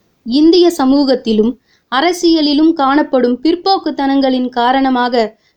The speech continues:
நமது நாட்டின் பெரும்பான்மை வர்க்கங்கள் ஒரு கடுமையான கால சூழலுக்குள் நுழைந்திருக்கிறார்கள். இப்படிப்பட்ட சூழலில் போட்டியும் சுரண்டலும் அதிகரித்த நிலைமைக்கு மாற்றான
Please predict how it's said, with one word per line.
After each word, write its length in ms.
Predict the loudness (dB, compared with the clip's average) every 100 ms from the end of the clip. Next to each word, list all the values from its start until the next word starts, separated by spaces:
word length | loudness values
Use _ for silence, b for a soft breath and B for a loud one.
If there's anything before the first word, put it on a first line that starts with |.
| -4
நமது 280 | 0 0 0
நாட்டின் 500 | 0 0 0 2 2
பெரும்பான்மை 600 | 0 0 2 2 2 2
வர்க்கங்கள் 560 | 2 0 0 0 0 -2 -4 -4
ஒரு 180 | -2 -2
கடுமையான 640 | -4 0 2 2 2 2 0
கால 360 | -2 -2 0 0
சூழலுக்குள் 640 | 0 2 2 2 -2 -2 0
நுழைந்திருக்கிறார்கள். 960 | 2 4 4 2 -2 -4 -2 -2 -4 -6 _ _ _ -12
இப்படிப்பட்ட 600 | -8 -4 -2 -2 -4 -4
சூழலில் 580 | -4 0 2 4 2 -2 b b _ -2
போட்டியும் 560 | -2 0 0 0 -2
சுரண்டலும் 600 | -4 -2 2 2 2 2
அதிகரித்த 560 | 0 0 0 0 -2 -2
நிலைமைக்கு 580 | 0 2 4 2 -2 -4
மாற்றான 760 | -2 -2 -2 -4 -2 0 4